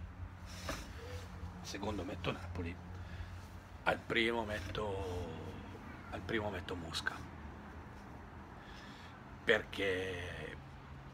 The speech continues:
perché, perché quando tu arrivi alla Piazza Rossa, quando tu arrivi dove c'è il Cremlino, entri,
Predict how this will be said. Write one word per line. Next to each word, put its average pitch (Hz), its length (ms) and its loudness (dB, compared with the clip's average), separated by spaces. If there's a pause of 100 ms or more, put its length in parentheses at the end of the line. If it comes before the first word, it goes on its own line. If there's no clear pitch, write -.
(2500)
perché, - 520 2 (1160)
perché 87 1000 2 (720)
quando 113 280 -2
tu 120 140 4
arrivi 95 800 2 (400)
alla - 180 0
Piazza - 380 2
Rossa, 87 360 -2
quando 87 200 -4
tu 90 140 -6
arrivi 85 260 -2
dove 87 120 -2
c'è - 140 0
il - 60 -6
Cremlino, 85 600 -4
entri, 85 500 -4